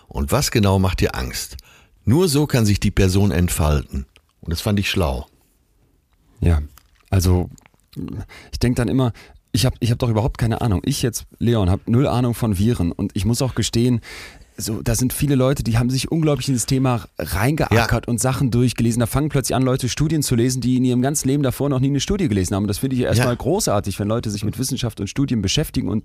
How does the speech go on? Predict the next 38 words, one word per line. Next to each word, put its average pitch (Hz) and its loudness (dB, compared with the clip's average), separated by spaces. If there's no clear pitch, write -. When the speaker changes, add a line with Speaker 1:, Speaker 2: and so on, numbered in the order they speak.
Speaker 2:
die 113 -2
Zeit 139 -2
und 104 -4
den 107 -2
Aufwand 139 -2
gehen, 135 2
um 123 0
sich 117 -2
da 113 0
zu - -2
einem 107 0
Thema 127 0
zu - -4
informieren, 123 0
das 117 -2
ja - -2
unglaublich 120 -4
wichtig 95 -4
ist. 73 -4
Das, - 0
das - 0
mache 151 0
ich 101 -2
nicht, 135 0
das 120 -2
schaffe 151 0
ich - 2
nicht, 120 -2
das 113 -4
habe 143 0
ich 110 -4
gar 82 -2
nicht. 85 -4
Ich 135 0
vertraue 147 -2
dann 82 0
bestimmten 95 0
Leuten, 82 2